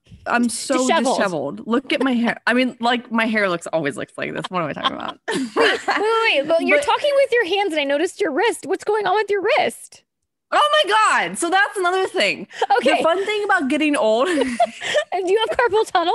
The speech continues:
Speaker 2: Is this what's happening?
Speaker 1: So the fun thing about getting old is that you get injured in the stupidest ways.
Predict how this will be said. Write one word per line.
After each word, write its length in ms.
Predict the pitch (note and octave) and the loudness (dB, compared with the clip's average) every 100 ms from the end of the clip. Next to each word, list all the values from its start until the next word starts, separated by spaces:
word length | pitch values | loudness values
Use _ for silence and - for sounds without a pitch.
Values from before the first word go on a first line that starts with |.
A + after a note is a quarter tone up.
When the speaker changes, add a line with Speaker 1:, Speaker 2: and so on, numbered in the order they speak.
| C5+ | 0
Speaker 2:
Is 80 | F#4+ | 0
this 120 | G#4 | -2
what's 180 | A#4+ G4 | -2 -2
happening? 320 | E4+ F4 G4 B4+ D#5 - _ _ _ _ _ - C#5 - _ _ _ _ E5 C#5+ A#4+ G#4 - | -2 -2 -2 -2 -4 -8 _ _ _ _ _ -6 -6 -6 _ _ _ _ -6 -6 -6 -16 -16
Speaker 1:
So 360 | - F#4+ F4+ - - - _ | -2 0 0 -2 -14 -20 _
the 140 | F4+ | -6
fun 260 | E4 E4 E4+ | 0 0 0
thing 180 | G4+ G4 | -2 -2
about 220 | G4 E4 | -2 -2
getting 240 | C#4 D4+ - | -2 -4 -4
old 320 | G3 G#3 A#3+ - _ _ | -4 -4 -6 -14 _ _
is 220 | A3+ A#3 | -2 -2
that 320 | A#3 G3+ G3 - _ _ _ | 0 2 0 -4 _ _ _
you 460 | G3 A3 B3+ C4 B3 | -6 -2 0 0 -2
get 220 | C4+ B3 | -4 -2
injured 400 | G#3+ G#3+ A#3 B3+ | -2 -2 -2 -4
in 200 | - G#3+ | -4 -6
the 120 | G3 | -6
stupidest 840 | G3 - - - F3+ F3 F3 F3+ - | -10 -12 -16 -10 -10 -8 -10 -12 -12
ways. 360 | D#3 - - | -12 -12 -14